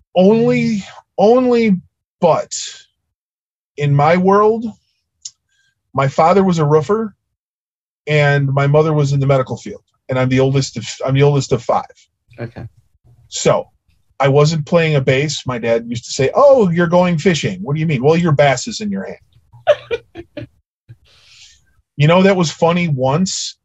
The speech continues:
Speaker 1: The three thousandth time I flipped them off.
Speaker 2: Do you remember black O-ring bracelets?
Speaker 1: Oh, yeah.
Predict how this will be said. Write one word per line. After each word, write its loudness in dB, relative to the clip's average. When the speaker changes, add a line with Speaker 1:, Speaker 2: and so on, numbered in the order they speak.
Speaker 1:
The -6
three -2
thousandth -2
time -2
I -2
flipped -6
them -4
off. -6
Speaker 2:
Do -20
you -4
remember 0
black -2
O-ring -2
bracelets? -6
Speaker 1:
Oh, 4
yeah. 4